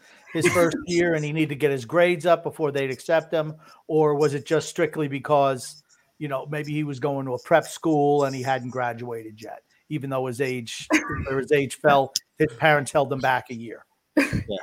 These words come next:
Speaker 3: that
Speaker 2: He
Speaker 3: was,
Speaker 2: was young.
Speaker 3: it was
Speaker 2: He was
Speaker 3: too
Speaker 2: young.
Speaker 3: stupid to get in. I agree with that one, Grumpy, whatever that answer is. I'm sorry, go ahead, Nicole.
Speaker 2: Yeah, so he, uh, he's an August baby. So,
Speaker 1: Okay.
Speaker 2: uh,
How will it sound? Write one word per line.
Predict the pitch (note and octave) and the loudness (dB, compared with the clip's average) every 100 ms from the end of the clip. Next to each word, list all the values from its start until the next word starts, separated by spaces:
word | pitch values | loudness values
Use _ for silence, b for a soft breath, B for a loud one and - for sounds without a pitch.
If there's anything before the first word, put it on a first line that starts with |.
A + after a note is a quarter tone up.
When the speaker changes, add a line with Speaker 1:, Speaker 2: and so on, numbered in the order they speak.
| - | 0
Speaker 3:
that | C#3+ | 8
Speaker 2:
He | A3 | 8
Speaker 3:
was, | G#3+ | 8
Speaker 2:
was | F#3 | 4
young. | D3 | 4
Speaker 3:
it | |
was | C#3 | 6
Speaker 2:
He | - | 6
was | - | 4
Speaker 3:
too | E3 | 2
Speaker 2:
young. | C#3+ D#3+ E3+ | 0 0 0
Speaker 3:
stupid | D#3+ A#2 - | 0 0 -4
to | G2+ | -2
get | G2+ F#2 | -2 -2
in. | F2 | -4
I | F#2 | -4
agree | G2+ A#2 A#2+ | -2 2 2
with | G#2+ | 2
that | G#2+ F2+ | -2 -2
one, | E2+ E2+ | -6 -8
Grumpy, | E2+ E2+ F2+ | -10 -8 -8
whatever | F#2+ G2+ F#2+ | -4 -4 -4
that | F#2 E2+ | -6 -6
answer | E2 E2 E2+ E2+ | -10 -12 -14 -16
is. | - | -8
I'm | A#2 | -8
sorry, | G2+ F2 | -4 -6
go | F2+ | -4
ahead, | F2 E2+ | -6 -8
Nicole. | - - b b b - | -14 -20 b b b 4
Speaker 2:
Yeah, | A3+ | 6
so | G#3 B3 | 8 6
he, | - B3 A#3 A3 | 4 2 4 8
uh, | G3 F#3 | 8 8
he's | - A#3+ | 4 0
an | A3+ G3+ | 2 8
August | F#3 F3+ F3 - | 8 8 0 -2
baby. | D#3 C#3 C#3+ D#3+ E3+ | -2 -2 0 0 0
So, | E3+ F3+ E3 E3+ b b - | 0 0 0 -2 b b -2
Speaker 1:
Okay. | - | 4
Speaker 2:
uh, | F3+ | 6